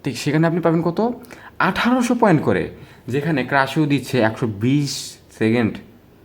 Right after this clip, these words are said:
একশো বিশ সেকেন্ড হওয়ার পর আঠারোশো পয়েন্ট করে। তো এটাই হচ্ছে এটা, এখানের বেনিফিট। Then এখানে কীভাবে কাজ করতে হবে, কতটুকু অ্যাক্টিভ দেন, এগুলা টুকটাক বিষয় যেগুলো আমি আপনাদেরকে বুঝাই, এগুলাই বলা, এক্সট্রা কিচ্ছু না। তো আরেকটা বিষয় যেটা মাথায় রাখতেই হবে,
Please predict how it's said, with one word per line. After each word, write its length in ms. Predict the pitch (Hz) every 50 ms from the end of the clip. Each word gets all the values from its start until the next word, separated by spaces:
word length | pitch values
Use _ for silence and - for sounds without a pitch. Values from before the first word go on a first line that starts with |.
| - -
একশো 220 | - - - 120
বিশ 220 | 113 123 120 120
সেকেন্ড 240 | 123 135 123 131 110
হওয়ার 200 | 117 113 107 123
পর 120 | 123 131 120
আঠারোশো 340 | 104 - 107 92 - -
পয়েন্ট 240 | - 85 80 - -
করে। 180 | - 92 - - - - - - - - - - -
তো 120 | - 127
এটাই 440 | - - - 156 - 165 170 190 202
হচ্ছে 280 | 175 - - - 156 135
এটা, 160 | 113 113 127
এখানের 420 | 110 - - 110 110 123 113 110
বেনিফিট। 480 | 98 127 131 123 101 - - - - - - - - - - - - -
Then 140 | 135 135 135
এখানে 200 | 117 139 127 127
কীভাবে 200 | 120 117 123 120
কাজ 220 | 123 117 113 117
করতে 240 | - 120 113 - 127
হবে, 120 | 123 104 110
কতটুকু 300 | 120 113 117 - 120 113
অ্যাক্টিভ 340 | 110 104 98 - - 110 101
দেন, 280 | 101 92 101 101 104 104 -
এগুলা 240 | 113 104 107 110 110 110 -
টুকটাক 380 | - 131 123 123 - - 139 120 113 110
বিষয় 280 | 113 120 117 - 117 101
যেগুলো 220 | 104 110 104 107
আমি 100 | 107 104
আপনাদেরকে 400 | 104 101 - 110 107 101 95 107
বুঝাই, 360 | 104 95 104 98 113 117 117 -
এগুলাই 360 | - 104 95 98 104 117 123 120
বলা, 240 | - - 98 - -
এক্সট্রা 380 | - 110 - - - - - 135
কিচ্ছু 440 | - - 160 165 - - - - 98
না। 140 | 95 - - - - - - - - - - - - - - - - - - - - - - - - - - -
তো 80 | - 139
আরেকটা 460 | 143 - 127 139 147 156 - - 165
বিষয় 360 | 143 117 113 - 120 127 156
যেটা 180 | 123 110 107 120
মাথায় 380 | 113 113 113 120 - 151 151
রাখতেই 460 | 131 123 117 117 - - - 160 151
হবে, 380 | 127 101 107 92 92 101 113 151